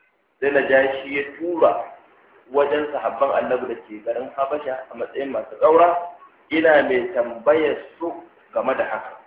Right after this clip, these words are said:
Qalat wa lam yanzil bina mithluhu. Ta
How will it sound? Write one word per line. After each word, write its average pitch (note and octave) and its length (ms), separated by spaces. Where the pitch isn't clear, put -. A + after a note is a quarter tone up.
Qalat F#3 320
wa D#3+ 120
lam D#3 140
yanzil E3 380
bina C#3+ 280
mithluhu. C#3 600
Ta D3 60